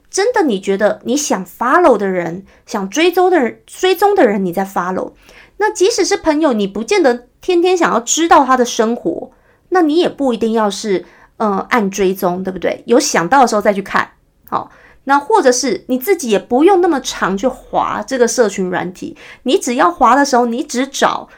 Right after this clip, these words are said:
你想要看的人。诶，这也是一种方式。或者你每天只限定自己在哪个时间点去看。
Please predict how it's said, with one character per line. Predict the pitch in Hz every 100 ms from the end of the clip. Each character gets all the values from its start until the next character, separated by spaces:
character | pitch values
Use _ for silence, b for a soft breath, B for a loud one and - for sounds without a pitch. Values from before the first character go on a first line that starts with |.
| b
你 | -
想 | 277 - 226 175
要 | 202 262
看 | 214 - 381 262
的 | -
人。 | - - - _ _ _ _ _
诶， | - 294
这 | 294
也 | 403 180
是 | 165
一 | 208
种 | 196 -
方 | - 175
式。 | 190 - 185 - B B B B
或 | 427
者 | 427
你 | 427 440
每 | 277
天 | 233 381
只 | 415 226
限 | 196 - 370 339
定 | 349
自 | 294 349
己 | 277 185
在 | 269 254
哪 | 220
个 | - 277
时 | - 208
间 | 220 226
点 | 214 -
去 | 185
看。 | - - -